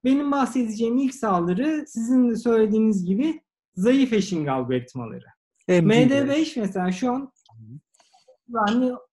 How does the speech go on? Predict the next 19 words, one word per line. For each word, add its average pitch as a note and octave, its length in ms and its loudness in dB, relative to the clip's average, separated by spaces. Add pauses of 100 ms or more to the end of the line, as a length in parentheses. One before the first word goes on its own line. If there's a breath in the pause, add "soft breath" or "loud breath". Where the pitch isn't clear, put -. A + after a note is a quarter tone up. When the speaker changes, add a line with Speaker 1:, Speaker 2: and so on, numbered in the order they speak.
Speaker 1:
M G3 240 2
D D#3 100 -4
five, A3+ 260 -8 (160)
M F3 240 -6
D C3+ 140 -4
beş. B3 400 -10 (320)
E, D#3+ 280 -4
kesinlikle C4 460 -2
güvenli A#3+ 380 0
sayılmıyor. A3 680 0
Ziyan A#3 380 2
hocam, G3 440 0 (160)
doğru A3 220 4
telaffuzu A#3+ 540 0
nedir G#3 220 2
siz F3+ 260 -10
az F3+ 160 -2
önce E3 200 -6
söylediniz? - 840 -16